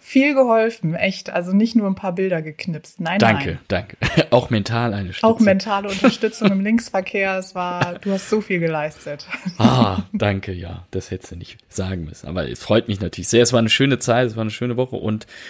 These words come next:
Speaker 2: was wir da so erlebt haben und, äh, welche tollen Orte wir besichtigt haben, könnt ihr da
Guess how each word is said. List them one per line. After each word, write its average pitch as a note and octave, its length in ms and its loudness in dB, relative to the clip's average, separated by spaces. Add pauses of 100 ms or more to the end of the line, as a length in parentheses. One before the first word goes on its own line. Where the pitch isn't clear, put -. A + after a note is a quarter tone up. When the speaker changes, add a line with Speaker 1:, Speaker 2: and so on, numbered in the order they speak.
(180)
Speaker 2:
was A#2+ 180 2
wir B2+ 80 4
da A#2+ 180 6
so C#3 120 2
erlebt G#2+ 480 2
haben B2 260 2
und, G#2+ 300 -4
äh, G2 260 -4
welche A2 340 -6
tollen D3+ 400 4
Orte C#3+ 300 -2
wir B2 120 0
besichtigt B2 440 -4
haben, A2+ 220 -2
könnt A#2+ 200 -4
ihr A2+ 100 0
da A#2 320 0